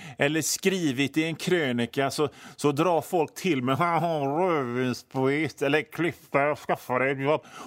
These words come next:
Och bara där, bara där är skillnaden mellan dig och mig väldigt tydlig. För jag som är kreativ på riktigt skulle aldrig uttrycka mig så reflexmässigt fantasilöst. Folk hatar folk som håller på med kultur och grejer.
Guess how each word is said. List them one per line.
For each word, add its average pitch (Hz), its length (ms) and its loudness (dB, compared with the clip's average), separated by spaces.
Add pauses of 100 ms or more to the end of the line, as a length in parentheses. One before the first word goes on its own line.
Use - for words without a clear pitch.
Och 196 120 2
bara 214 220 2
där, 196 340 0 (640)
bara 170 160 4
där 208 380 2
är 196 100 -6
skillnaden 147 480 2
mellan 151 260 0
dig 143 280 2
och 127 60 0
mig 135 180 2
väldigt 120 300 0
tydlig. 113 280 0
För 143 100 -2
jag 160 320 0
som 131 160 -6
är 131 40 -2
kreativ 127 420 -2
på 120 140 -2
riktigt - 460 -4 (300)
skulle 139 260 -2
aldrig 143 640 0 (220)
uttrycka 127 560 0
mig 120 140 0
så 110 240 -2 (280)
reflexmässigt 127 1300 -2
fantasilöst. 127 1300 0 (1120)
Folk - 360 -2 (160)
hatar 277 400 2
folk 302 240 0
som 254 80 -2
håller 240 180 2
på 214 160 2
med 160 200 -2
kultur 135 440 -2
och 113 60 0
grejer. 120 340 0